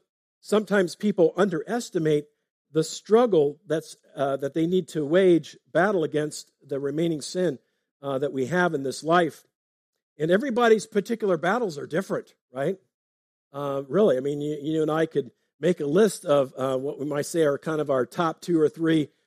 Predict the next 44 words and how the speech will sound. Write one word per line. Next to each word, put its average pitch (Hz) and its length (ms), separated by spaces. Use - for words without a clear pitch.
things 196 240
that 156 140
we 143 100
really 151 300
struggle 185 540
in 143 80
terms 156 280
of 127 160
living 165 300
a 139 40
godly 143 340
life, 170 460
and 151 180
our 156 140
list 190 300
would 165 120
be 151 120
different. 214 500
Yeah, 170 140
there 180 120
might 175 180
be 156 100
some 160 240
overlap, 170 640
but, 131 220
but, 143 240
uh, 143 220
you 151 180
know, 156 160
they're 156 180
unique 156 500
to 139 420
some 151 280
of 131 160
our, 131 380
maybe 135 280
our 120 180
upbringing, 147 600
some 139 240
of 131 160
our, 127 300
uh, 123 260
life 127 260
experiences, 147 1040